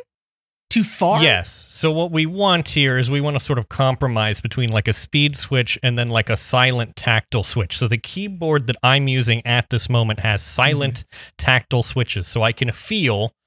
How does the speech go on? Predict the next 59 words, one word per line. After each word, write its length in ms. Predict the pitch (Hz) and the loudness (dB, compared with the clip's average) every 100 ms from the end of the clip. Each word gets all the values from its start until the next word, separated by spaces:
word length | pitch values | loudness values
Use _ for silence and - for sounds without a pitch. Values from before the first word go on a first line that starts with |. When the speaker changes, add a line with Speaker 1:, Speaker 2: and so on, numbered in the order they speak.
| _ _ _ | _ _ _
Speaker 2:
And 120 | 127 | 2
indeed, 260 | 131 139 139 | 4 2 2
they 80 | 127 | 0
Speaker 1:
Yeah. 40 | |
Speaker 2:
sort 180 | - 123 | 0 -4
of, 80 | - - _ | -4 -20 _
so 80 | 143 | 0
they 100 | 151 | 2
have 140 | 160 | 4
this 160 | 151 - | 2 2
resistance, 560 | 131 160 170 139 123 | 2 2 2 0 0
and 100 | 135 | -2
then 140 | 123 120 | -2 -2
when 100 | 117 | -2
you 100 | 110 | 0
get 220 | 120 147 | 2 0
to 100 | - | -2
the 80 | 123 | -4
switch 380 | - 143 135 - | 0 0 0 0
point, 240 | 123 104 | 0 2
they 100 | 120 | 0
just 200 | 104 117 | 0 -2
sort 120 | 113 | 0
of 120 | 101 | -2
give 260 | - 127 101 | 2 2 4
way 240 | 110 95 87 | 2 2 0
and 80 | |
they 80 | 90 | -4
shoot 280 | 92 - 110 | -2 -2 -4
down, 320 | - 98 82 - | -4 -6 -8 -6
and 100 | 120 | 0
that's 160 | 113 - | 0 2
how 80 | |
you 160 | 117 107 | 2 2
know 180 | 101 101 | 0 -2
that 140 | 98 | -2
you've 240 | 98 87 - | -6 -8 -4
registered 400 | 117 104 - 101 | -2 -2 -4 -6
the 80 | 87 | -4
key 140 | 120 | -4
press. 220 | 107 98 - - - - | -2 -4 -6 -16 -20 0
But 100 | 127 | 0
these 160 | 127 120 | 2 4
also 220 | 147 - | 4 4
have 100 | 131 | 2
little 200 | 127 120 | 2 0
bumpers 600 | 98 117 117 151 165 - - | 2 0 2 0 0 -6 -2
on 300 | 127 117 110 | 2 2 2
the 140 | 113 - | 0 0
up 180 | 117 | 0
and 200 | 127 104 - - | 0 -4 -6 -2
the 120 | 131 | -2
top 300 | - 120 - | 0 0 0
and 120 | 107 | 0
bottom, 360 | 101 107 131 156 | 2 2 0 -4
so 120 | - | -4
that 160 | 117 117 | -4 -2
when 200 | 117 107 | -2 0
they, 260 | 104 101 | 0 0